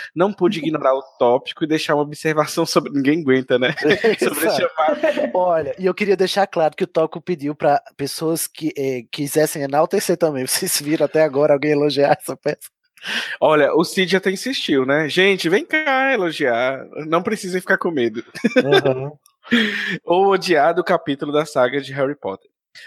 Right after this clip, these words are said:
Speaker 1: Lembro uma vez de um comentário, não me recordo aonde, que a Delphi seria canon, pois a Bellatrix, eh, não estava presente na batalha final de Enigma. Isso também levando em conta algumas falas dela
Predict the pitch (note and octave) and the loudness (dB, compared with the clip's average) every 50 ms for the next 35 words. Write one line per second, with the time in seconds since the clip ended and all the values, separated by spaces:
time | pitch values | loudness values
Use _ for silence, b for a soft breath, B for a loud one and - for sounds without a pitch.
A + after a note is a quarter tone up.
0 | B B C3 D#3+ F#3 G3 F#3+ G3 F#3+ F#3 E3 C#3 C#3 C3+ C#3+ D3+ D3 D3 D3+ D3 | B B 0 0 0 0 -2 -2 0 0 0 2 2 0 0 0 -4 -6 -8 -8
1 | D3 - D#3 D#3+ E3 D#3+ - A#2 G2+ G2 G2 G2+ G#2+ A2+ B2 C3+ C#3+ C#3 D3+ C3+ | -6 -6 -6 -6 -6 -4 -2 0 0 0 -2 -4 -4 -4 -4 -4 -4 -4 -4 -4
2 | - - B2 B2 C#3 C#3 C#3 - - - A#2+ A#2 A2+ A2 G#2+ G#2+ A2 B2 D3+ F#3 | -2 0 0 0 0 0 -2 -2 0 2 2 2 2 2 0 0 -2 -2 -2 -2
3 | G3+ F#3+ A3 A3 F3+ D3+ - - D#3+ C#3+ C3+ B2 A#2+ A#2 B2 C#3+ D3+ - D#3+ E3 | -2 -4 -4 -4 -4 -6 -6 -2 -2 -2 0 2 2 2 2 2 -2 -4 -8 -10
4 | E3 - - - - - - D3 C#3 C3+ C#3+ D#3 D3+ - - - C3+ B2+ B2 A2 | -10 -10 -12 -12 -8 -4 0 0 2 2 2 0 0 0 0 2 2 2 0 -2
5 | G2 - _ - B2+ B2+ C3 B2 A#2+ C3 B2+ C3 B2 - - - C3+ D3 - - | -6 -6 _ 0 0 2 2 0 2 2 2 2 2 0 2 2 2 2 0 -2
6 | - - - B B B B B B B B B - A#2+ A#2+ A#2 A#2 A#2 B2 D3+ | -12 -16 -16 B B B B B B B B B 0 2 4 4 4 4 2 2
7 | F3+ F#3 - - E3 D3+ E3 E3+ - - G3+ G3 F#3+ D#3 D3 D3 D3 - _ - | 0 0 -2 -2 0 2 2 0 0 0 0 0 0 0 0 -2 -2 -4 _ -12
8 | - E3 D3+ D3 D3 D3+ D3 - D3 C#3 C#3+ D3+ - - D#3+ C#3 B2+ C3+ C#3 C#3+ | -4 0 0 0 2 2 0 0 0 0 0 0 -4 -4 -2 0 2 2 2 0
9 | E3 D#3+ D#3 D3 C#3 C3 B2 G#2+ G2+ F#2+ - _ - E3+ - - - - F#3 D3+ | -2 -2 0 -2 -2 -2 -4 -6 -8 -8 -10 _ -10 -8 -8 -6 -2 -2 0 0
10 | D3 D#3 D#3+ D#3+ D3+ - C3+ B2+ B2+ B2+ B2 - C#3 D3 E3 - E3 C#3+ C#3 D3+ | 2 2 2 2 4 4 2 0 0 -2 -4 -2 0 0 2 2 2 0 0 -2
11 | F3 F#3+ - - - C#3+ C#3 C#3+ D3 C#3+ C#3 B2 B2+ A#2+ B2+ C#3+ D#3+ E3+ F3 | -4 -4 -4 -2 0 2 2 2 2 0 0 0 2 4 4 4 2 2 0